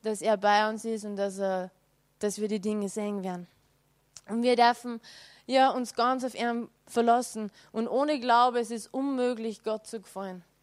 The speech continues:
Ja, und wir wollen, genauso wie Gott gesagt haben, aus Glauben leben und ihm wirklich wohlgefällig sein, sein und ihm wirklich vertrauen. Im Kleinen und dann auch im Großen. Weil Gott hat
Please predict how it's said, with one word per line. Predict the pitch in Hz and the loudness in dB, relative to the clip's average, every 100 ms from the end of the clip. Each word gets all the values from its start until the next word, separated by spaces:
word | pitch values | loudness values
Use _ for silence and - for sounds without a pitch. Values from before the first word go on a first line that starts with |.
| _ _ | _ _
Ja, | 208 208 208 214 | -6 -6 -6 -10
und | 214 220 | -8 -6
wir | 226 254 226 | 0 0 0
wollen, | 226 233 233 233 | 2 2 0 -4
genauso | 226 226 233 226 | -4 -2 -2 -2
wie | 220 | -4
Gott | 214 233 | 0 -2
gesagt | - 240 226 - | 0 -4 -2 -2
haben, | 208 202 - - - | -4 -4 -14 -20 -8
aus | - 220 208 | -2 -2 0
Glauben | 214 208 240 247 | 4 6 6 4
leben | 233 226 220 220 214 - _ | 0 2 2 -2 -10 -18 _
und | 226 220 | -6 -2
ihm | 202 208 | 0 0
wirklich | 220 226 220 - | -2 -4 -8 -8
wohlgefällig | 220 233 220 - 220 208 202 | -2 -2 -2 -4 -2 -4 -6
sein, | 208 190 185 - _ _ _ | -8 -8 -10 -14 _ _ _
sein | - - 208 208 208 190 _ _ _ | -6 2 2 2 -2 -10 _ _ _
und | 220 220 220 - | -4 -2 -2 -2
ihm | 226 | 0
wirklich | 220 226 214 | -2 -4 -6
vertrauen. | - 208 190 190 196 185 - | -6 -6 -2 -2 -2 -6 -6
Im | 220 | 0
Kleinen | 240 233 254 277 254 _ - | 6 6 6 2 -6 _ -12
und | 226 | -4
dann | 214 214 214 | -2 0 0
auch | 202 | 0
im | 202 | -2
Großen. | 196 196 214 - 170 175 _ _ - _ | -4 -6 -6 -10 -14 -16 _ _ -20 _
Weil | 233 | -6
Gott | 226 240 | -2 -2
hat | - | -2